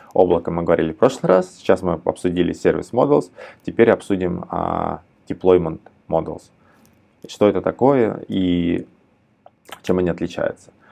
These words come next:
Первый, самый популярный — это Public Clouds. Public Clouds, да, согласно N S T, это у нас Cloud Infrastructure is provision for open use by the general public. It may be owned, managed and operated by a business, academic, a government organization or some combination of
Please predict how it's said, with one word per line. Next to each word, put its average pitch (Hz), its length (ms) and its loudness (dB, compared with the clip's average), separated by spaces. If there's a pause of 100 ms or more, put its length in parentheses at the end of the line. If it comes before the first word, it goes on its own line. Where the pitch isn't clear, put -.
(100)
Первый, 147 320 4
самый 98 240 0
популярный — 92 480 2
это 87 120 -8
Public 85 340 0
Clouds. - 380 -8 (600)
Public 101 280 2
Clouds, 156 280 4
да, 107 220 2
согласно 90 460 2
N 85 100 -6
S 82 100 -8
T, - 200 0
это 95 180 -2
у - 20 -6
нас 85 180 -14
Cloud 107 280 4
Infrastructure - 760 -2
is - 100 -12
provision 110 440 -2
for - 220 -4 (400)
open 87 340 0
use 127 160 2
by 90 160 4
the 82 120 -2
general 87 400 -2
public. - 360 -4 (380)
It - 140 -12
may 95 180 -2
be 90 160 0
owned, 90 360 2
managed 107 460 -4
and 90 140 -8
operated 87 420 0 (100)
by 82 180 0
a 85 40 -4
business, 147 380 -2
academic, 107 500 -2
a 87 60 -6
government 90 420 2
organization 85 640 0
or - 100 -8
some 104 260 -2
combination 85 560 -6
of - 100 -18